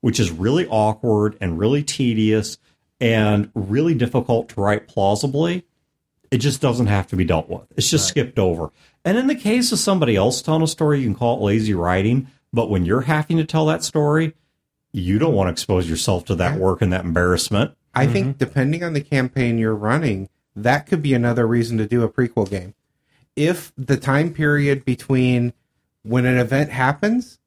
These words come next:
Speaker 3: and when you want to run the game is not interesting to you to run,
Speaker 2: Yeah.
Speaker 3: that is,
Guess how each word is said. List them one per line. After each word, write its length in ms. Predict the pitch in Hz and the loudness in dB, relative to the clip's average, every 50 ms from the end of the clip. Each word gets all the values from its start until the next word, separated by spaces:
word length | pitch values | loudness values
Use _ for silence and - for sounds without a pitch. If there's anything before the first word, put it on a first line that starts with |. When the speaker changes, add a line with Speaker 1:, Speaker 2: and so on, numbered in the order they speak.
| _ _ _ _ _ - | _ _ _ _ _ -4
Speaker 3:
and 520 | 127 135 131 135 135 131 131 131 131 131 - _ _ _ _ _ _ _ - | -2 0 2 2 2 2 2 0 -2 -4 -8 _ _ _ _ _ _ _ -6
when 220 | 120 127 139 139 | -4 -2 0 2
you 140 | 135 131 127 | 2 2 0
want 240 | 123 120 131 151 - | 0 0 -2 -2 -2
to 80 | - 175 | -4 -4
run 200 | 170 175 180 185 | -2 0 0 0
the 60 | 180 175 | 0 0
game 400 | 156 170 170 175 185 196 196 - - | 0 0 0 0 0 -2 -4 -6 -4
is 240 | - 127 135 127 123 | -2 -2 -2 -2 0
not 320 | 120 127 135 156 147 - - _ _ _ _ _ _ _ _ _ | 0 0 0 0 -2 -4 -10 _ _ _ _ _ _ _ _ _
interesting 580 | - 156 156 151 202 185 175 - - 185 175 170 | -2 -2 -2 0 0 -2 -2 -2 -2 -2 -2 -2
to 120 | - 165 | -2 -2
you 240 | 143 131 127 139 151 151 | -2 0 0 0 0 0
to 120 | - 156 | 0 0
run, 400 | 131 123 117 110 135 185 233 254 - _ _ _ _ _ _ _ _ _ _ - | 0 2 2 2 2 0 -2 -4 -8 _ _ _ _ _ _ _ _ _ _ -4
Speaker 2:
Yeah. 240 | 123 117 107 92 87 _ _ _ _ _ | -2 -2 -2 -4 -6 _ _ _ _ _
Speaker 3:
that 500 | 131 127 117 113 131 143 180 226 220 - | -10 -6 -2 0 2 2 2 2 0 0
is, 420 | 175 175 180 175 170 165 160 - | 0 2 2 2 2 0 -2 -6